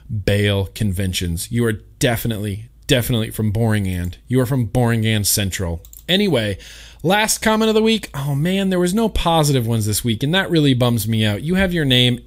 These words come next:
and your picture blocked out. Oh, I just found this today. This guy said, "Six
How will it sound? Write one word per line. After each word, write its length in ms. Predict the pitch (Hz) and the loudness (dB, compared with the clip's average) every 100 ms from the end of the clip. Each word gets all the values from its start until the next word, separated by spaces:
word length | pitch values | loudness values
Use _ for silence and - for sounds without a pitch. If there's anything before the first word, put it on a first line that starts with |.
| - | -2
and 260 | 175 220 226 | 2 2 2
your 120 | 165 | 2
picture 360 | - 139 - | 2 0 0
blocked 380 | 113 120 107 110 | 0 2 2 2
out. 240 | 117 110 - - - - | 0 0 -2 -14 -12 -2
Oh, 80 | |
I 100 | 247 | 0
just 240 | 226 254 - | 2 0 0
found 220 | 233 214 | -2 -2
this 160 | 220 - | -2 -2
today. 500 | 214 233 190 95 - - - - - | 0 2 2 -2 -8 -20 -20 -20 -8
This 220 | 226 277 - | 0 2 2
guy 240 | 175 135 | 2 0
said, 460 | 127 139 131 143 - | 2 2 2 0 -2
"Six 720 | - - 302 294 - - - | 2 4 4 2 2 2 0